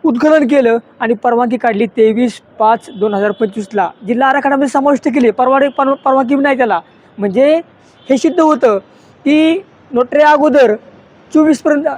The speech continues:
दहा एक चोवीसला आणि उत्खनन तेवीस पाच दोन हजार पंचवीसला प-, समाविष्ट, म्हणजे हे अवैध उत्खनन आहे हे सिद्ध होतं.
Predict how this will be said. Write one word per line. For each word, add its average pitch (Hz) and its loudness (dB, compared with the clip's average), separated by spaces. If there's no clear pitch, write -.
दहा 240 0
एक 269 2
चोवीसला 254 0
आणि 285 0
उत्खनन 277 0
तेवीस 269 -2
पाच 269 -2
दोन 254 0
हजार 254 2
पंचवीसला 269 -2
प-, - -8
समाविष्ट, 294 0
म्हणजे 240 0
हे 269 4
अवैध 277 2
उत्खनन 277 -4
आहे 262 2
हे 269 0
सिद्ध 254 -2
होतं. 262 0